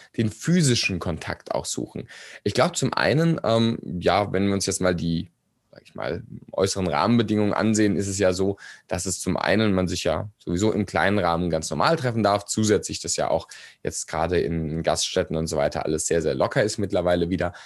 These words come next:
Ähm, ich glaub, da ist eher so dieser Punkt von, okay, ein, einen gemeinsamen Punkt finden, um jetzt mal das Beispiel aufzugreifen vom,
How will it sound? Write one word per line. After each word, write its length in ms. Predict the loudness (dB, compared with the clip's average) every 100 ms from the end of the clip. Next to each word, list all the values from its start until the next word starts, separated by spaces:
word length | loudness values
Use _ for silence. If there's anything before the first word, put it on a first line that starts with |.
| -20 -20 -6
Ähm, 320 | -2 0 -2
ich 120 | -6
glaub, 220 | 0 2 2
da 60 |
ist 140 | 0 2
eher 220 | 2 2
so 100 | 2
dieser 280 | 0 2 0
Punkt 400 | 0 0 0 0
von, 360 | 0 0 0 -6 _ _ _ _
okay, 480 | -12 0 2 2 0 _ _ _ _ _ _ 2
ein, 220 | 2 2 2
einen 120 | 2
gemeinsamen 920 | 4 6 6 4 4 2 2 2 0
Punkt 320 | 0 0 0 0
finden, 380 | 0 2 2
um 160 | 2 4
jetzt 160 | 4 4
mal 120 | 2
das 120 | 2
Beispiel 420 | 2 2 2 2
aufzugreifen 760 | 2 0 -6 0 0 2 -2 -2
vom, 380 | -2 -2 -2